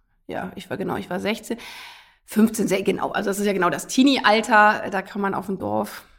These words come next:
Rumdödeleien, äh, so machen. Ich hatte logischerweise mit fünfzehn keinen Führerschein und mir war das alles zu eng und zu langsam und so. In, und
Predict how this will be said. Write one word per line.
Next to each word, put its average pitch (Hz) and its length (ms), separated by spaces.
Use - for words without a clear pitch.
Rumdödeleien, 233 1000
äh, 220 440
so 214 100
machen. 220 760
Ich - 140
hatte 180 120
logischerweise 165 440
mit 175 100
fünfzehn 196 280
keinen 175 160
Führerschein 240 460
und 196 100
mir 185 180
war 170 100
das 156 160
alles 175 240
zu 196 120
eng 202 280
und 185 160
zu - 80
langsam 190 440
und 196 200
so. 190 200
In, 185 260
und 208 300